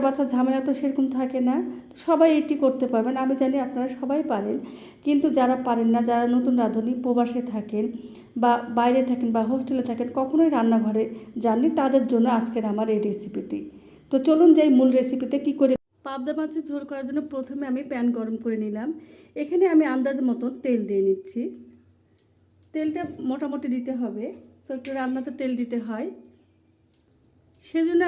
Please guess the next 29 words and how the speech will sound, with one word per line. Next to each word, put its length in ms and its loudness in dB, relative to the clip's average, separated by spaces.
আমি 120 2
পেঁয়াজ 340 4
ফালি 280 0
ফালি 220 4
করে 200 0
কেটে 280 -4
নিয়েছি। 360 -2
পেঁয়াজগুলো 440 4
এখন 160 2
দিয়ে 220 0
দেবো 140 0
তেলের 300 2
উপরে। 260 -2
তো 60 0
দেখুন, 320 0
পেঁয়াজ 280 2
এক 160 -4
কাপের 320 -4
বেশি 220 -2
দিয়েছি। 400 -6
আসলে 200 -2
মাছে 280 0
একটু 220 -2
পেঁয়াজ 300 4
দিলে 180 -2
মাছ 140 2
খেতে 200 -2
ভালো 260 -2
লাগে, 240 -4